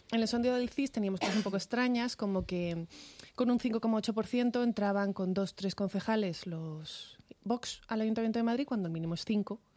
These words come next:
Y en, eh, la Comunidad de Madrid teníamos un cis que decía que Más Madrid conseguía dieciséis, dieciocho diputados, lo mismo más o menos para Unidas Podemos, que tienen ahora mismo solito Podemos veintisiete.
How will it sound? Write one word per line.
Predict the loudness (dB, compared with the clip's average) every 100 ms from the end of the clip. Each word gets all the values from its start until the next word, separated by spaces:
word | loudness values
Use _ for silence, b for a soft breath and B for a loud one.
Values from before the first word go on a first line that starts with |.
| B B B B B B B -2
Y | 2 4 4
en, | 4 4
eh, | 4 4
la | 2 2 0 0 -2 -2 -2 -2
Comunidad | 0 2 4
de | 4
Madrid | 4 4 2 -4 -20 -20 _ _ _ -20 -8
teníamos | -2 2 2 2
un | 2
cis | 2 0
que | 2
decía | 0 2 0 0 -4 -2
que | 0 0 -2 -6 _ -4
Más | -2 0 0
Madrid | 0 0 0 -4 -6
conseguía | -2 0 0 2 4 4 2 -2 B B B B
dieciséis, | -2 0 0 -2 0 0 -2 -6 -10 -16 -16
dieciocho | -12 -8 -8 -6 -6
diputados, | -4 -4 -2 0 0 0
lo | 0
mismo | 2 2 0
más | 0 0
o | 0
menos | 0 -2
para | -2 -2
Unidas | 0 0 -2
Podemos, | -2 -2 -2 -2
que | -6
tienen | -2 0
ahora | 0 0
mismo | 0 0 -2 -4 _ _ _
solito | -2 0 0 0
Podemos | 0 2 4 2 0
veintisiete. | -2 -2 -2 0 2 0